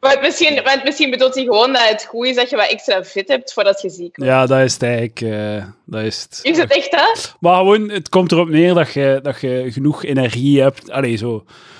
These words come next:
Speaker 2: Dat je ge-, dat je dik
Speaker 1: Ah, ja.
Speaker 2: genoeg staat of zo. En dat je genoeg, dat er genoeg shit in je systeem zit om te kunnen, ehm, rap handelen. En dat tijdens de ziekte de, zo de, de e-,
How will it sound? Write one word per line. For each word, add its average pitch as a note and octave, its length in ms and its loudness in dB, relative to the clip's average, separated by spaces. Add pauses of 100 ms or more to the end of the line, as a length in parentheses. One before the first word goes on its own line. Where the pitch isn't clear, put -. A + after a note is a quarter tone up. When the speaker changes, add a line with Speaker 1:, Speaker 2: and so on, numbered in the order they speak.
Speaker 2:
Dat D3 180 0
je E3 80 4
ge-, D3+ 140 4
dat D3 180 2
je C3 220 0
dik D3+ 200 2
Speaker 1:
Ah, - 80 -4
ja. C#3+ 60 0
Speaker 2:
genoeg C#3+ 180 2
staat C#3 420 2
of B2 60 -6
zo. C#3 400 4
En C3+ 120 2
dat B2+ 160 -2
je C3+ 100 -2
genoeg, A#2+ 520 -6 (600)
dat C#3 180 -4
er C3+ 60 2
genoeg C3 280 4
shit C#3 260 2
in C3+ 80 2
je C3 100 4
systeem C3 520 0
zit B2+ 220 -2
om B2+ 140 -2
te A2+ 120 -6
kunnen, A#2 440 2
ehm, G#2+ 580 -4 (1120)
rap B2 200 0
handelen. A#2+ 600 4 (380)
En A#2 260 4
dat A2 220 4
tijdens A2 280 2
de - 200 0
ziekte A2 500 2
de, G#2 160 2
zo G#2 200 4
de, G2 380 0
de A2+ 200 -2
e-, A#2 80 -2